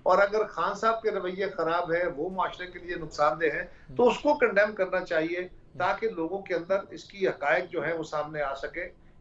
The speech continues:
Speaker 1: यही एक बेहतर तरीका होगा। और जो government की economy की team है, economic affairs की,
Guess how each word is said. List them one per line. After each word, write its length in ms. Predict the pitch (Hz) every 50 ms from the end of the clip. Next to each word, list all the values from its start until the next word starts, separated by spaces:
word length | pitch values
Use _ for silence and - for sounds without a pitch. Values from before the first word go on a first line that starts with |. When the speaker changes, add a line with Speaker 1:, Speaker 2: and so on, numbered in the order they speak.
| -
Speaker 1:
यही 320 | 127 135 165 196 240 262 254
एक 140 | 240 190 185
बेहतर 280 | 190 185 185 202 190
तरीका 300 | 185 175 180 185 180 190
होगा। 440 | 170 156 156 156 160 160 156 160 - - - - - - -
और 160 | 185 190 190
जो 140 | 190 202 185
government 320 | 160 165 165 190 196 190
की 320 | - 185 190 185 185 185 - - - - - -
economy 420 | 160 160 175 180 190 208 208 226
की 120 | 220 - 208
team 260 | - 190 190 190 190
है, 120 | 180 180
economic 360 | 175 - 165 170 185 196 190 190
affairs 300 | - 151 170 170 170 -
की, 220 | - 175 165 160